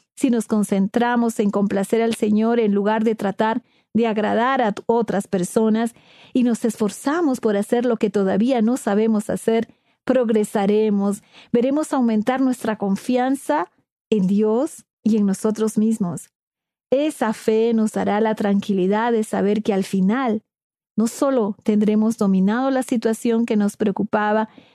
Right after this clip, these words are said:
sino que también habremos obtenido gran gozo y felicidad.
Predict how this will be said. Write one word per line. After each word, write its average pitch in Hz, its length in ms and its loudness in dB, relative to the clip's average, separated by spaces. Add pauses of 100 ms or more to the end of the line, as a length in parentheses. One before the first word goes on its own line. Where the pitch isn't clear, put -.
sino 196 320 0
que 269 140 -2
también 247 480 0
habremos 220 560 0
obtenido 226 680 0 (440)
gran 247 380 2
gozo 269 440 0
y 254 100 -2
felicidad. 233 760 0